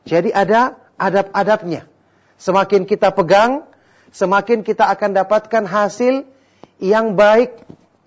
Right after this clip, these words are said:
dari ilmu yang kita pelajari. Semakin akan meningkatkan kualitas ilmu.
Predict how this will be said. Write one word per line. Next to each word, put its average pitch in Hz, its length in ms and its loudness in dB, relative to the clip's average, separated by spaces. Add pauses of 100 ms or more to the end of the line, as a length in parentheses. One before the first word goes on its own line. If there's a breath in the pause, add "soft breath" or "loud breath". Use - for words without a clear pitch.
(240)
dari 180 320 2
ilmu 262 320 0
yang 190 140 -2
kita 175 260 -2
pelajari. 139 480 0 (320 soft breath)
Semakin 175 480 -4
akan 160 200 -4 (100)
meningkatkan 170 500 -4
kualitas 151 560 -2
ilmu. 247 400 -4